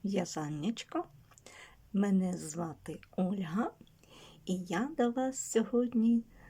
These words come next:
з ось такою красою. Тому що у мене сьогодні свято.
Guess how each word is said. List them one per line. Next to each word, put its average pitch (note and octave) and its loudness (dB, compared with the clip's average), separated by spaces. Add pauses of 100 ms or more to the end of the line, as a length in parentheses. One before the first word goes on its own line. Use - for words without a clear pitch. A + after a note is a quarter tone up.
(120)
з F3 -8
ось F#3+ 0
такою F#3 -2
красою. - -2 (2500)
Тому F#3 2
що - 0
у G#3+ 6
мене F#3+ 4
сьогодні F#3 0
свято. F3+ -4